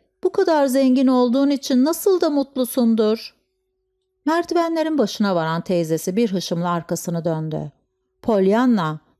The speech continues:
benimle nasıl böyle konuşabilirsin? Beni çok şaşırttın."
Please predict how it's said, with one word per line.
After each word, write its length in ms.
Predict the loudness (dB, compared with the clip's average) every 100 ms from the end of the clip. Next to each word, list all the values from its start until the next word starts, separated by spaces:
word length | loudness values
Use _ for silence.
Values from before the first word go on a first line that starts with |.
| -2
benimle 400 | 2 2 2 2
nasıl 340 | 0 0 2
böyle 240 | 2 2
konuşabilirsin? 1000 | 0 0 -2 -2 -2 0 0 -2 -4 -4 -6 _ _ -2
Beni 200 | 0 0
çok 240 | 0 -2
şaşırttın." 840 | -2 -2 -2 -4 -4 -6 -4 -8